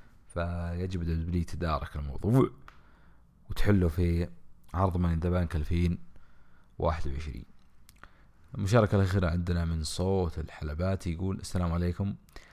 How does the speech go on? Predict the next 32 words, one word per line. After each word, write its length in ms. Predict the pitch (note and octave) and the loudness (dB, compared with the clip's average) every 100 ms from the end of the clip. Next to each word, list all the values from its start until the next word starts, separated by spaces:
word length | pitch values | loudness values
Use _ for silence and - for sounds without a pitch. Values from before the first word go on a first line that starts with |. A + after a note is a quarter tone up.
| - - | -20 0
ورحمة 220 | G#2 F2 E2 | 2 4 2
الله 180 | E2+ E2+ | 0 0
وبركاته، 460 | D#2 E2 F#2+ F#2+ | -2 0 0 0
مساكم 600 | F2+ D#2+ - D#2+ - - F2 | 0 -2 -4 -6 -6 -6 -2
الله 240 | F2+ D#2+ - | 0 -2 -6
بالخير 320 | - G2 F2 | -4 0 2
يا 160 | - | 2
أحمد 280 | F2 - G2+ | 0 0 0
ويا 100 | G2 | 2
جود. 280 | E2+ - - | 0 -6 -12
حاب 400 | - G2 F2 E2 | -2 0 0 0
اليوم 240 | F2 F#2+ | 0 2
حل 280 | F2 G#2+ G2+ | 2 2 2
سماك 300 | - E2 D2 - | 0 -4 -6 -6
داون، 140 | - - - - - - - | -10 -10 -12 -14 -16 -6 8
وراح 120 | G2 | 8
أتطرق 380 | - G#2+ A2 F#2+ | 10 8 8 8
لأهم 200 | F#2 F2 | 8 8
الأحداث. 400 | D#2+ - - - | 4 0 -4 2
أتمنى 280 | G#2+ G#2 | 6 8
ما 80 | F#2+ | 8
أطول 320 | F#2 F#2 F#2 | 6 6 6
عليكم. 440 | E2 F2+ F#2+ C3+ C3+ - - - - - - | 6 4 4 2 0 -4 -20 -20 -20 -20 0
قصة 320 | B2+ - - G#2+ | 0 2 6 6
هافي 120 | G2+ | 8
ماشينري 460 | F#2+ A2+ G2 F#2 | 6 6 6 6
مع 140 | F2+ F2 | 6 6
ميز 260 | G2+ F#2 | 6 6
وموريس 320 | F#2 F#2+ F#2 G2 | 6 4 4 4
ما 120 | F#2 | 4
لها 140 | E2+ | 4
داعي، 380 | E2 E2+ F#2 C#3+ | 2 0 0 -2